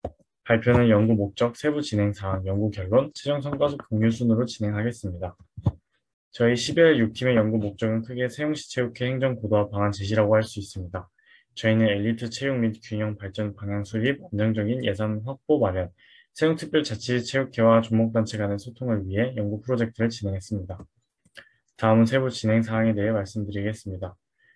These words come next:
저희는 행정 고도화 방안을 제시하기 위해 첫 번째로 문헌 조사를 진행했습니다. 지방체육회 자율성 확보와 재정 자립 기반 조성을 위한 법 제도 개선 방안 등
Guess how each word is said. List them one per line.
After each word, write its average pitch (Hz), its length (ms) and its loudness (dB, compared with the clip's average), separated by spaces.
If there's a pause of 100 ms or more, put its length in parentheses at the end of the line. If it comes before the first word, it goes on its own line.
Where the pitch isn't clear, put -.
(100)
저희는 120 360 2
행정 139 300 -2
고도화 107 400 4
방안을 98 380 -2
제시하기 98 580 -4
위해 95 160 -4
첫 113 180 -10
번째로 120 440 2
문헌 104 320 0
조사를 101 400 0
진행했습니다. 101 840 -6 (720)
지방체육회 151 600 2
자율성 110 420 0
확보와 117 300 2
재정 104 300 -4
자립 98 260 -8
기반 98 300 -6
조성을 95 400 -6
위한 95 240 -4
법 95 180 -8
제도 101 280 -4
개선 101 340 -4
방안 90 280 -8
등 98 140 0